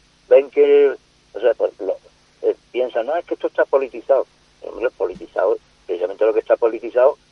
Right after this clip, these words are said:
es lo que, es lo que programa la derecha de toda la vida, que son políticos de derecha toda la vida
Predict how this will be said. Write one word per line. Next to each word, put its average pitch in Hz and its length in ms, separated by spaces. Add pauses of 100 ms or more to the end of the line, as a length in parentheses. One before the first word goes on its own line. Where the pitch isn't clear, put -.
(100)
es 131 100
lo 131 140
que, 135 260
es 120 100
lo 120 100
que 123 120
programa 123 360
la 120 120
derecha 120 360
de 113 100
toda 110 160
la 123 80
vida, 156 240 (480)
que - 100
son 123 180
políticos 127 560
de 123 60
derecha 127 300
toda 120 160
la 127 60
vida 156 200